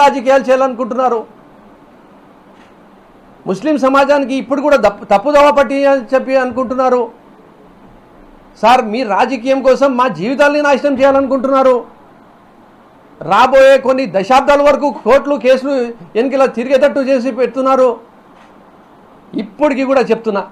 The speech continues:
మీరందరు కొన్ని ప్రశ్నలు అడుగుతున్నారు మాకు.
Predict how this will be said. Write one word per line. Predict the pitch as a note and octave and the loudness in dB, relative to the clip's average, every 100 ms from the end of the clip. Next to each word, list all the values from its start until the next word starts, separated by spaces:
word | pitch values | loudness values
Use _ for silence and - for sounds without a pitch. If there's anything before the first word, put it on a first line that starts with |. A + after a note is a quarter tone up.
| - - - - - - - F3+ | -20 -20 -20 -20 -20 -20 -20 -6
మీరందరు | A3 B3 B3+ A#3 | -2 0 0 -2
కొన్ని | B3 A3+ | -4 -2
ప్రశ్నలు | A#3 - C4 A#3+ | -4 -2 -2 0
అడుగుతున్నారు | A3 F#3+ G3+ F#3+ G3 | -2 -2 -2 -2 -2
మాకు. | F#3 F3 | -4 -4